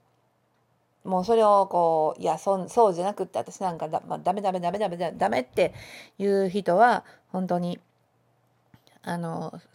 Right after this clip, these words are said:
倉庫の奥の奥の心のね、奥の奥のに鍵かけて、もうしまってるかもしれませんけれども、それを本当に思い出してほしいなって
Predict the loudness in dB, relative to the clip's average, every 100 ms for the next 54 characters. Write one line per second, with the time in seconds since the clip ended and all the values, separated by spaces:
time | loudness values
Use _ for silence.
0 | 4 4 6 2 2 2 0 0 2 2
1 | 2 0 -2 2 4 4 2 2 2 -2
2 | -4 -6 -4 -4 -2 -4 0 2 4 2
3 | 0 -4 -2 -2 -2 -4 0 2 0 -2
4 | -20 -20 -10 -4 0 0 -2 -4 0 2
5 | 4 2 2 -6 -8 -8 -10 -14 -12 -12
6 | -10 -10 -10 _ _ _ _ _ _ -2
7 | 2 4 2 2 0 0 2 2 2 0
8 | -2 -6 -6 -8 -8 -2 -2 -2 _ -6
9 | -6